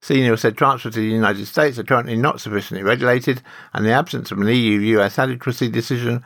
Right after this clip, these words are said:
presents a risk for French website users and users service and whose data is exported. The authority noted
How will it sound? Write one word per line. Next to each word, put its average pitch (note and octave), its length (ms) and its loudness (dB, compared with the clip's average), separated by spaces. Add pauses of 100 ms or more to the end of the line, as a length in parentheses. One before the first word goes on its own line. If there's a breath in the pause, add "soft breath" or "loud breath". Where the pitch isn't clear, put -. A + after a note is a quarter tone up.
(260 loud breath)
presents A2 340 0
a A2+ 60 2
risk C#3 300 0
for G2+ 100 -4
French D#3 340 -2
website G#2 360 -2
users G#2 360 -2
and G#2+ 120 -2
users C3 320 0
service G2+ 380 2
and G#2+ 100 0
whose G2+ 120 -4
data G2 240 0
is G2 120 -4
exported. A#2 640 0 (320 loud breath)
The A2 80 0
authority B2+ 480 4
noted A2+ 500 0